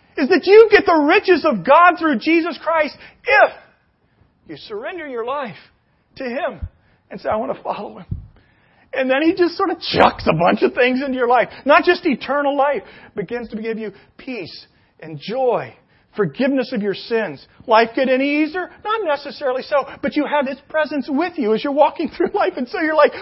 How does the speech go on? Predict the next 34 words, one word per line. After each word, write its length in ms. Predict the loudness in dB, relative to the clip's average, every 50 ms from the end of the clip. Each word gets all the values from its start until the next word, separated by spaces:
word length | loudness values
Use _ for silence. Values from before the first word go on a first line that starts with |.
| -8 -2
"Well, 140 | 0 2 4
these 180 | 4 4 6 4 4
are 80 | 2 0
pretty 220 | -4 -4 -4 -4
good 240 | -4 -4 -4 -4 -2
riches. 300 | -2 -2 -2 -2 0 0 0
I 80 | 2
can't 220 | 2 2 2 4 4
get 180 | 4 4 4
these 200 | 4 2 2 4
at 80 | 4 4 6
Walmart 440 | 8 10 10 8 8 6 4 4 4
or 100 | 0 -2
Costco." 760 | -2 0 2 2 2 2 0 0 2 4 4 4 2 0 -6 -20 -20 _ _ _ _ _ _ _ _ _ _ _ _ _ _ _ _ _ _ _ _ _ _ _ _ _ _ _
Friends, 400 | 0 2 4 4 2 0 -4 -12 -20 _ _ _ _ _ _ _ _ _ _ _ _ _ _ _ _ _ _ _ _ _ _
God 480 | -2 0 2 4 4 2 0 -2 -8 -12 _ _ _ _ _ _
wants 260 | -12 -10 -10 -10 -8
to 120 | -4 -4 -4
lavish 580 | -2 -2 -2 -2 0 0 0 -2 -2 -6 -10 -14 _ _ -8
his 180 | -6 -6 -6 -6
riches 500 | -4 -2 -2 -4 -4 -6 -10 -10 -10 -12 -14 -12
upon 340 | -12 -8 -6 -4 -4 -4 -2
you 320 | -2 0 0 0 -2 -4 -8 -8 -2
if 120 | -2 -2 0
you're 140 | 0 -2 -2
a 60 | -2
non-believer 600 | -4 -4 -4 -4 -4 -4 -4 -4 -4 -4 -4 -6
this 200 | -8 -8 -10 -8
morning 240 | -8 -8 -8 -8 -10
through 180 | -8 -6 -6
his 180 | -6 -8 -10 -10
son, 220 | -10 -10 -10 -8
Jesus 340 | -8 -8 -10 -10 -10 -16 -16
Christ. 420 | -16 -14 -14 -14 -14 -16 -20 _